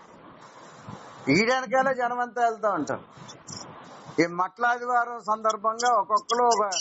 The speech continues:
ఒక్కొక్క పోస్ట్ పెట్టారు. ఆ? ఈయన చేసిన ప్రసంగానికట ఈయనే పెట్టేసుకున్నాడు, ఈయనకి ఈయనే పెట్టేసుకున్నాడు.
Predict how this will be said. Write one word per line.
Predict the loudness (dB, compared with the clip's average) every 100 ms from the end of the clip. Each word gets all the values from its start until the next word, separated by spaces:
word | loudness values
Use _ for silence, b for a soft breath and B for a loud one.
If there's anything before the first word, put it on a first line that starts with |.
| -8 -4 -2
ఒక్కొక్క | -2 -4 -2
పోస్ట్ | -2 0 -2
పెట్టారు. | -2 0 -2 -2 -8 -20 -20 _ _ _ _ _ _ -20 -20 -20 -20 -18 -18 -16 -18 -18 -18 -20 -20 -20 -20 -8 -2
ఆ? | -2 -2 _ _ _ _ _ _ _ _ -20 -20 -20 -20 -20 -20 -20 -20 -20 -20 _ -20 -20 -20 -20 -20 -20 -20 -20 _ _ _ -2
ఈయన | 2 4 2 2 -2 0
చేసిన | 0 0 -2 0 0 -2 -4 -6 -8 -14 _ _ _ _ _ _ -20 -20 -20 -20 -20 -20 -18 -8
ప్రసంగానికట | -4 -2 -2 -2 0 0 0 -2 -4 0 0 0 0 -2
ఈయనే | -4 0 2
పెట్టేసుకున్నాడు, | 2 0 -2 -2 0 2 0
ఈయనకి | -4 -10 -8
ఈయనే | -2 0 0
పెట్టేసుకున్నాడు. | -2 -2 -4 -4 -4 -6 -8